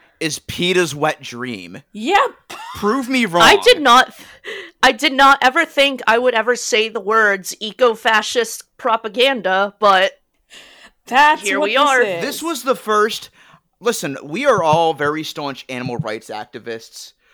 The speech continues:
Speaker 1: but this was the first movie where I actually thought to myself, "You know what?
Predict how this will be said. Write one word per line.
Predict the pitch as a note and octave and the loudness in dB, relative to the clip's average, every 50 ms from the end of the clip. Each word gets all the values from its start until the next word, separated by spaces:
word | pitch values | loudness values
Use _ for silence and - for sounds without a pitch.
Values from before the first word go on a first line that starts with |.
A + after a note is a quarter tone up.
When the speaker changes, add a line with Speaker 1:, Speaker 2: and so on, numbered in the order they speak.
| _ _ _ _ | _ _ _ _
Speaker 1:
but | D3+ C#3+ G3 G#3+ F#3 F#3 D#3 D3 C#3+ | -12 -6 -4 -4 -4 -4 -8 -6 -4
this | C4+ D#4 - - - | -4 -4 -4 -8 -6
was | F#4 G#4 - - | -4 -4 -4 -4
the | - F3 - | -6 -8 -8
first | - - - - - - C3 C#3 D3+ G3+ B3 A#3+ - - | -8 -16 -20 -20 -14 -6 -2 -2 -2 -2 -4 -6 -8 -8
movie | E3 D#3 D#3 E3+ E3+ D#3 A#2+ B2+ A#2 G#2+ G#2+ G#2+ - _ _ _ _ _ _ _ _ _ _ | -6 -6 -6 -6 -8 -10 -10 -10 -10 -10 -12 -14 -16 _ _ _ _ _ _ _ _ _ _
where | - D#3 E3 - | -2 -2 0 4
I | E3 E3 D#3+ | 4 4 6
actually | D#3 D#3 F3+ F#3 - - B3 A3+ | 6 6 4 4 0 -4 -6 -6
thought | - - F3+ D#3 D#3 - - | 0 2 4 4 4 2 -2
to | E3+ | -6
myself, | D3 C#3+ C#3 C#3 - - C#3 A#2+ A#2+ A#2+ B2 - - _ _ _ _ _ _ _ _ _ _ _ | -8 -6 -8 -8 -8 -8 -6 -6 -4 -6 -8 -12 -16 _ _ _ _ _ _ _ _ _ _ _
"You | D3+ E3+ | -8 -6
know | A3+ E4+ F#4+ | -4 -4 -6
what? | - A3 C3+ C#3 C#3 D3+ E3+ - | -6 -2 2 2 4 4 2 0